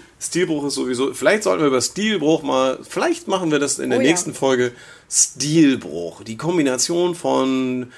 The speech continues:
Speaker 1: Köstlichkeiten und Widerlichkeiten und so weiter. Ja, das ist vielleicht, da, wir denken mal drüber nach. Ähm, wenn ich so recht überlege, ähm, ist es Zeit, eine neue Bohle anzusetzen.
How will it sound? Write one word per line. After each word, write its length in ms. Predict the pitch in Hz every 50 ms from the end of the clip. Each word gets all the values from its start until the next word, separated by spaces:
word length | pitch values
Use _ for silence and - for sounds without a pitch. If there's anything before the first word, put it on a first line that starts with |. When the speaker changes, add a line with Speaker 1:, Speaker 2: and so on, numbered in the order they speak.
| - - - - - - - - - - _ _ - - _
Speaker 1:
Köstlichkeiten 800 | - 202 214 220 - - 185 175 165 - 165 151 147 143 143 139
und 140 | 131 120 113
Widerlichkeiten 600 | 139 151 147 131 123 127 123 - - 117 113 131
und 180 | 180 247 269 226
so 80 | -
weiter. 160 | - - 208
Ja, 240 | 254 302 330 320 311 294
das 160 | 269 247 220
ist 160 | 220 214 -
vielleicht, 280 | - 190 180 190 190 185
da, 60 | 175
wir 480 | 175 175 - 175 165 151 160 160 156
denken 240 | 156 190 226 - 190
mal 140 | 170 160 156
drüber 240 | 156 156 147 143 127
nach. 240 | 131 151 185 208 202 - - - - - - _ _
Ähm, 420 | 160 165 165 160 160 160 160 165 - - - _
wenn 180 | 127 160 233
ich 140 | 302 277 -
so 100 | - 202
recht 240 | 175 180 202 202 -
überlege, 600 | - 135 120 117 123 165 202 214 233 240 277 294 - _ _ _ _ - _
ähm, 320 | - 151 151 147 147 147 - -
ist 160 | 180 202 -
es 160 | 226 202 -
Zeit, 320 | - - 175 180 185 185
eine 200 | - - 147 143
neue 260 | 139 143 143 139 135 127
Bohle 400 | 110 120 117 120 120 117 87 -
anzusetzen. 580 | - 104 - 98 95 104 98 - - - 107